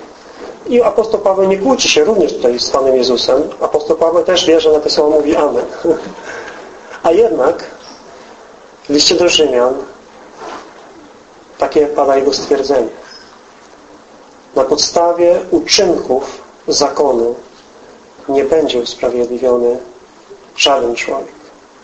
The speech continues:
Więc jeśli wcześniej powiedziałem, że niektórzy z was może, y, jesteście w stanie wypełnić to przekazanie, powiedziałem to ironicznie, zakładając, że, y, nie macie o sobie takiego mniemania.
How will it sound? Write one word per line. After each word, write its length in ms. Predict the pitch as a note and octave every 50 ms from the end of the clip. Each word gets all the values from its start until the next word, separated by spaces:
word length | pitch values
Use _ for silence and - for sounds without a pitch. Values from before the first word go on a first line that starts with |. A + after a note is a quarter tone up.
| - - - - - - -
Więc 160 | - C#3 C3+ -
jeśli 240 | G3+ G3+ - A3
wcześniej 440 | - - - G#3 - - - D#3+ D3+
powiedziałem, 580 | D3+ D#3 D3 D3 D3+ D#3 D3+ D3+ D3 C#3 C#3+ C#3+
że 100 | C3+ C3
niektórzy 340 | C3 B2+ - D3 C3+ C3+ -
z 80 | -
was 260 | - C#3+ C3+ C3 -
może, 360 | C#3 C3 C3 B2 C3 B2+ B2+ B2+ B2+ - - - - - - - - - - - - - -
y, 140 | - - - - D3
jesteście 720 | C#3+ C3+ - - - F3 F3 - - - - B2+ B2 B2+ B2+ - - - - - - - - - - - - - - - - - - - - - -
w 100 | - -
stanie 300 | - - C#3+ C3+ C#3 C3+
wypełnić 420 | C3+ C#3 C#3 D#3+ E3+ F3 E3 -
to 60 | -
przekazanie, 480 | - - - - - C3+ B2 B2+ C3+ D3
powiedziałem 300 | - F#3 F3+ G3+ G3 -
to 80 | F#3 F#3+
ironicznie, 640 | F#3+ F#3+ G3 G#3 G#3 F#3 - - - C#3+ B2+ B2+ C3 - - - - - - - - - - - - - -
zakładając, 600 | D#3+ D3+ D3+ D3+ D#3+ D#3 D#3+ D#3+ E3+ E3+ D#3 D3 D3+
że, 360 | D3+ D3 D3 C#3+ C#3+ C#3 C#3 C#3 - - - - - - - - - - - - G#3+
y, 320 | D#3 C#3+ C#3+ C#3+ C#3+ D3 D3+
nie 100 | E3 G3
macie 260 | G#3 F#3+ - - C3
o 40 | -
sobie 240 | - B2+ B2+ B2+
takiego 300 | B2 - D#3 - - C3+
mniemania. 460 | B2+ C3 C3 B2+ B2 A#2 A2+ A2+ -